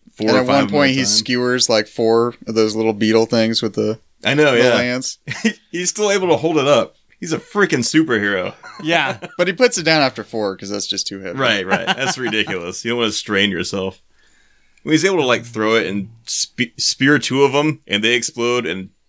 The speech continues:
Speaker 1: hit two others that also explode. Like, they are just falling.
Speaker 3: Oh,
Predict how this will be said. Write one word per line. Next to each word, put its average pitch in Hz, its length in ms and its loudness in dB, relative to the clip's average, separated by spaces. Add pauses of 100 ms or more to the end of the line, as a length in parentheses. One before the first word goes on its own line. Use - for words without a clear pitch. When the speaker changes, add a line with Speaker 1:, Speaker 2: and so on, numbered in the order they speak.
(160)
Speaker 1:
hit 131 240 -2
two 127 200 0
others 120 300 4
that 113 80 -2
also 117 360 0
explode. 120 520 -6
Like, 98 240 -4
they 147 140 4
are 123 100 6
just 98 280 -6 (280)
falling. 113 540 0
Speaker 3:
Oh, 160 400 2